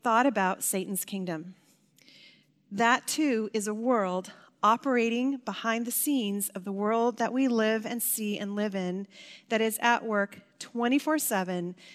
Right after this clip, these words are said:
to destroy people's lives and to wreak havoc in our world. We can't see Satan and his demons actively at work in many ways,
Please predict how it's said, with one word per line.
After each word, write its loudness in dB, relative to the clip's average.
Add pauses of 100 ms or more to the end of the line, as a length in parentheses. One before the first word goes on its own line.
(140)
to -6
destroy -2
people's -2
lives 0
and -6
to -8
wreak -4
havoc -4
in -4
our -6
world. -4 (920)
We 2
can't -2
see 0
Satan -2
and 0
his -2
demons -2 (100)
actively 0
at -4
work -2
in -4
many 0
ways, 0